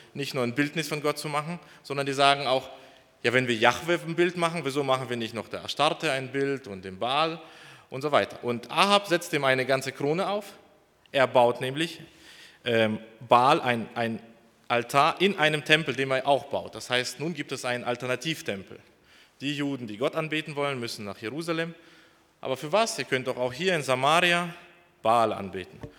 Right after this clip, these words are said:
Und zusätzlich, vor allem getrieben durch seine Frau, fängt zum ersten Mal im Volk Gottes, also bis dahin gab es das nicht, nicht in Israel, eine Verfolgung der Gläubigen an. Eine richtig harte Verfolgung,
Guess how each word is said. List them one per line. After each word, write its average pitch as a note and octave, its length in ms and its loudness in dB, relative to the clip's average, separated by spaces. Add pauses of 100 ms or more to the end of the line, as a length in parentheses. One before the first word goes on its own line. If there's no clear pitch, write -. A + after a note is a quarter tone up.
(420)
Und B2+ 180 -6
zusätzlich, F3+ 680 0
vor B2+ 140 -2
allem C#3+ 220 2
getrieben C#3+ 300 -4
durch B2 140 -4
seine A2 220 0
Frau, E3 440 0 (680)
fängt D#3+ 280 -2
zum C#3 120 -6
ersten F#3 340 2
Mal D3 280 4
im E3 180 -4
Volk E3 280 -2
Gottes, D3+ 460 -6
also A#2 200 -8
bis B2 160 -12
dahin E3 240 2
gab F3+ 160 -2
es F3+ 100 -6
das C#3 160 -6
nicht, - 340 -10
nicht G3 260 -8
in D#3+ 100 -8
Israel, D3 500 -4 (340)
eine C3+ 220 -4
Verfolgung F3 640 -2
der D3 100 -2
Gläubigen C#3 500 -2
an. G2 120 -18 (300)
Eine A#2+ 300 -10
richtig E3 380 -8
harte D3 240 -4
Verfolgung, C#3 500 -6